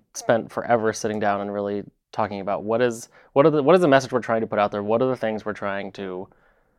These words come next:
portray to the world? And we s-, narrowed it down to six values. And we're trying to come up with challenges that include one of those values that tie to whatever we talked about in a certain episode. So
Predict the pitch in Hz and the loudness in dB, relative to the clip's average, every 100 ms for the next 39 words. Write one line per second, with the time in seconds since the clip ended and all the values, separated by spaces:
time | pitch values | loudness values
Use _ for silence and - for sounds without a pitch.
0 | _ _ _ _ - 104 - 98 92 90 | _ _ _ _ -8 -8 -2 -2 -2 -4
1 | 90 85 92 - 101 98 98 98 - - | -2 -2 -4 -6 -8 -6 -8 -10 -12 -6
2 | 101 101 98 104 101 98 - 107 - 92 | 0 0 0 -2 -4 -6 -6 -8 -8 -8
3 | 92 92 90 104 - _ _ _ 123 113 | -8 -8 -10 -10 -12 _ _ _ -2 0
4 | 104 135 135 127 - 113 107 113 107 107 | 2 4 4 0 -4 -2 -2 -2 -2 -2
5 | 104 - - _ _ _ _ - 120 110 | -6 -14 -20 _ _ _ _ -2 2 4
6 | 110 104 107 104 107 - - 110 107 - | 2 0 -2 -2 -4 -8 -10 -8 -8 -6
7 | 107 101 104 98 98 101 95 98 107 95 | -6 -4 -6 -6 -8 -6 -8 -8 -12 -16
8 | - 98 95 101 90 98 104 101 92 95 | -12 -12 -12 -14 -12 -8 -6 -8 -10 -12
9 | 98 92 90 85 85 - - - 92 92 | -12 -12 -14 -12 -14 -18 -18 -16 -14 -16
10 | 95 - - - - - | -16 -18 -20 -20 -18 -18